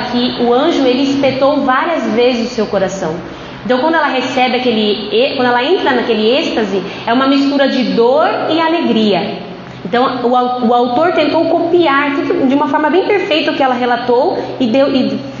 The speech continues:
transformou naquela imagem, né? O êxtase de Santa Teresa. E ele é muito profundo porque relata essa união nupcial, o olhar dela, a face dela mostra, né,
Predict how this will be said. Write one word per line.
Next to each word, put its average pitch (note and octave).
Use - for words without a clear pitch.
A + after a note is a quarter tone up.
transformou C4
naquela C4+
imagem, F#3+
né? A3
O A3+
êxtase A#3+
de -
Santa A#3
Teresa. G#3+
E B3
ele C4+
é C4+
muito D#4
profundo C#4+
porque B3+
relata C4+
essa A3+
união B3
nupcial, G3+
o G#3+
olhar B3
dela, A3
a -
face C4+
dela A3
mostra, A3+
né, B3+